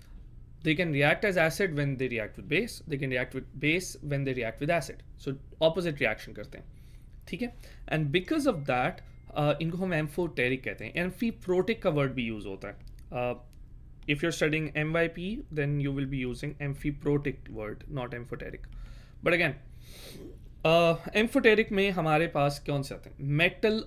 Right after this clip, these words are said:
oxides can be amphoteric, but generally वो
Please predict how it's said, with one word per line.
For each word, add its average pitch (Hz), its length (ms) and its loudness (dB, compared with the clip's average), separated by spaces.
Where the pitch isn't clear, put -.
oxides 156 720 -2
can 165 280 2
be 151 160 4
amphoteric, 131 600 -6
but 147 220 2
generally 180 320 4
वो 170 140 2